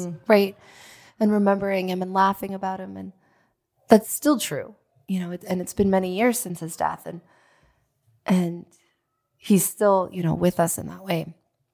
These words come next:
Speaker 2: But no one else has any stories
Speaker 1: Mm-hmm.
Speaker 2: of, of this baby.
Speaker 1: Mm-hmm.
Speaker 2: And everyone wanted so hard to remember and to know.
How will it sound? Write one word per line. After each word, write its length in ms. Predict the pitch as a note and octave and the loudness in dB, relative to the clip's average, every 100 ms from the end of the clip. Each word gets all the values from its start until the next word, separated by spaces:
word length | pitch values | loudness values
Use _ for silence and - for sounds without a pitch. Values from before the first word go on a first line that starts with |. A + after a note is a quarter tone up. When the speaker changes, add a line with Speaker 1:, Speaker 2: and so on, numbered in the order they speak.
| _ - | _ 2
Speaker 2:
But 140 | C4 | 4
no 140 | B3 D4 | 4 2
one 120 | F#4+ | 4
else 200 | A3 - | 2 2
has 180 | F#3 E3 | -4 -2
any 240 | D3 C#3 | -4 -4
stories 460 | - - - G3+ G3+ | -8 -10 -10 -2 2
Speaker 1:
Mm-hmm. 1120 | F#3 F3+ F3+ F3 _ _ _ _ _ - F#3 | 2 0 -6 -12 _ _ _ _ _ 4 6
Speaker 2:
of, 280 | E3+ E3+ _ _ _ _ _ _ _ _ | 6 2 _ _ _ _ _ _ _ _
of 260 | - E3+ F3+ | 2 2 0
this 160 | D#3 - | -10 -10
baby. 480 | - D#3+ - F3+ G3+ | -10 -12 -8 -8 -6
Speaker 1:
Mm-hmm. 380 | G3 E3 F3 F3 - _ _ - - | -8 -8 -10 -14 -20 _ _ -8 -2
Speaker 2:
And 140 | G3+ | 0
everyone 540 | - A#3 C4+ B3 G#3 F#3+ | 0 2 2 2 0 0
wanted 260 | F#3 F#3 | -2 -4
so 160 | - F#3 | -4 -4
hard 320 | F#3+ F3+ E3 | -4 -6 -6
to 260 | - - E3 | -12 -6 -4
remember 800 | D#3+ E3 G3 G#3+ F#3+ F#3+ F#3 - | -2 0 0 2 0 -2 -6 -8
and 140 | D#3+ | -10
to 100 | - | -8
know. 500 | D#3+ F3+ F#3 E3 E3 | -4 0 2 2 -2